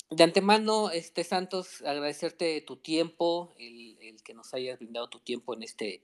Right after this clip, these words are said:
space, este, que, que aprendimos mucho. Por la libre o más estatismo fue el, el tema, ah, en nivel general. Este, yo me quedo aún todavía, yo me voy por la libre.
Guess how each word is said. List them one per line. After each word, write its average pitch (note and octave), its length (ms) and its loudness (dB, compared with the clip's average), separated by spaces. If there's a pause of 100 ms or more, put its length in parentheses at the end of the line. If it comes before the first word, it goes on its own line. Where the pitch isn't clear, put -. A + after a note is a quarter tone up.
space, - 680 0 (420)
este, - 640 -4
que, F#2+ 480 -4
que G#2 240 -4 (760)
aprendimos A#2+ 560 4
mucho. C3 440 -2 (420)
Por B2 160 4
la B2+ 140 10
libre G3 540 6
o C3 100 -2
más C#3 280 -2
estatismo C#3 580 -6
fue C3 200 -2
el, B2 200 -8
el G#2+ 200 -10
tema, D3 480 8
ah, G#2+ 300 -8 (260)
en A#2 140 -8
nivel B2 320 4
general. B2+ 580 6 (480)
Este, G#2+ 760 -6 (320)
yo F#3 120 8
me D#3 160 2
quedo C3+ 540 4
aún A#2+ 420 -4 (220)
todavía, A2+ 560 0 (100)
yo A#2+ 160 -4
me C#3 120 0
voy C3 160 4
por A2+ 240 -8
la G#2 100 -2
libre. D3+ 560 2